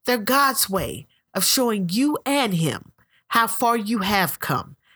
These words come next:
how much you have accomplished, and how much you really know. Tests serve as a progress report. They let us know if we're on the right track for the expected end. And what's the expected end?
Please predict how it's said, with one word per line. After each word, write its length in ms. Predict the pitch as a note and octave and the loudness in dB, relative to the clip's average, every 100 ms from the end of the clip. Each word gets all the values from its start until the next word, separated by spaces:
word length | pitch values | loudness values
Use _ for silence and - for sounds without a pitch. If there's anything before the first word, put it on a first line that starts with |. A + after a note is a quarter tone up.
| - | -4
how 140 | A3+ | 0
much 320 | A3 A3 A3 - | 2 2 0 0
you 80 | |
have 420 | E3+ - G3 G#3+ C3+ | 0 0 2 2 0
accomplished, 720 | - - A#2+ - - D2 - - - - | -4 -4 -6 -6 -8 -8 -8 -12 -20 -4
and 180 | F3 C#3 | -2 0
how 280 | D3 G3+ G#3+ | 0 0 2
much 500 | G#3+ G3+ - - - _ | 0 -2 -2 -4 -6 _
you 160 | C#3+ D3+ | -4 -2
really 420 | C#3+ D#3 D#3+ E3 | 0 2 2 2
know. 300 | E3 C3+ G#2 - _ _ _ _ _ _ _ _ - - - | 0 -2 -6 -16 _ _ _ _ _ _ _ _ -20 -18 -4
Tests 280 | - G3+ - | 0 2 2
serve 300 | F#3+ F3+ D#3+ | 2 2 2
as 160 | D#3 | -2
a 40 | D3 | -2
progress 500 | - G3+ F#3 D3 - | 0 0 0 -2 -2
report. 500 | B2+ - A2+ - - _ _ _ _ - | -4 -4 -6 -8 -16 _ _ _ _ -2
They 100 | F3 | 2
let 200 | E3+ F3 | 2 2
us 180 | E3+ - | 0 2
know 160 | F3+ | 0
if 140 | F3 E3+ | 0 -2
we're 180 | E3+ | 0
on 140 | E3+ F3 | 2 0
the 100 | E3+ | 0
right 240 | F3+ F#3 | 0 0
track 560 | - A#3 G3 - _ - _ _ | -2 0 0 -4 _ -20 _ _
for 180 | - D#3+ | -4 0
the 160 | D#3 D3+ | 2 0
expected 600 | C#3 - E3 - E3+ E3 | 0 0 0 -2 -2 0
end. 340 | B2+ A2+ B2 _ _ _ _ _ _ - | -2 -4 -12 _ _ _ _ _ _ -2
And 180 | E3+ D3+ | 0 2
what's 220 | F3+ - | 2 2
the 120 | G3 | 2
expected 540 | F3 - G3+ F#3+ G3 F#3+ | 0 0 -2 0 0 2
end? 300 | G3+ G#3+ | 0 -2